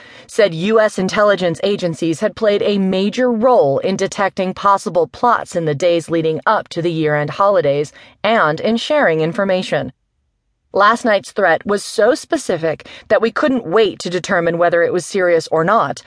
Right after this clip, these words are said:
but had to act," said Joachim Herrmann, the Interior Minister of Bavaria. Although the authorities in Munich said the intelligence information had included the names of suspects from Iraq, Hubertus Andra, chief of the Munich police,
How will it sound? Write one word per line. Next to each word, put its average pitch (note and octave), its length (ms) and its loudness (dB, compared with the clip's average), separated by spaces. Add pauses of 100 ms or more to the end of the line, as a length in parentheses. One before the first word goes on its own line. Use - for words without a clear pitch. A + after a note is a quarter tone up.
(220)
but G#3+ 120 0
had G#3+ 180 0
to A3+ 120 2
act," G#3 440 0 (300)
said F#3+ 200 0
Joachim A3 540 0
Herrmann, A3 580 0 (220)
the G#3+ 160 0
Interior G3+ 580 0
Minister F#3 460 0
of E3+ 180 0
Bavaria. E3 720 2 (460)
Although A3 400 6
the C4+ 100 2
authorities A3+ 500 2
in F3 160 0
Munich F3+ 520 -2
said A3+ 240 0
the A3 120 0
intelligence G#3 640 0
information E3 560 -2
had F#3+ 160 0
included G3+ 440 -2
the F#3 80 -2
names F#3 320 -2
of D3 100 -2
suspects D#3+ 500 -2
from C#3 180 -4
Iraq, C#3 520 -2 (480)
Hubertus C4 520 2
Andra, F#3+ 520 0 (400)
chief C4+ 340 -2
of F#3 160 0
the F#3+ 80 -4
Munich F#3+ 320 -2
police, G3+ 540 -4